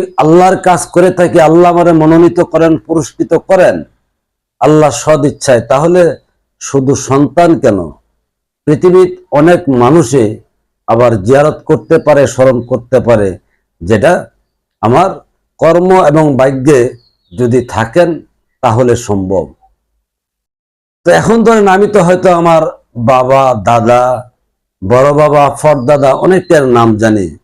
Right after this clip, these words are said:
কিন্তু এই নামগুলি আপনি বলতে পারেন না বা অনেকেই বলতে পারেন না। কেন বলতে পারেন না?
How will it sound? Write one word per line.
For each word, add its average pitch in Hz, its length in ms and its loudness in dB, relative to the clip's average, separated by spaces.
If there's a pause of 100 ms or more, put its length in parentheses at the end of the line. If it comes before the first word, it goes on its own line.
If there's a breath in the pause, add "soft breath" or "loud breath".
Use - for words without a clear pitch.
(340)
কিন্তু 131 220 -4
এই 160 200 0
নামগুলি 147 480 2
আপনি 127 300 -2 (600)
বলতে 147 360 0
পারেন 180 300 2
না 180 140 2
বা 156 120 2
অনেকেই 202 560 2
বলতে 175 280 0 (140)
পারেন 202 260 2
না। 104 200 -4 (1600)
কেন 208 200 2
বলতে 208 320 2
পারেন 147 300 0
না? 110 180 -2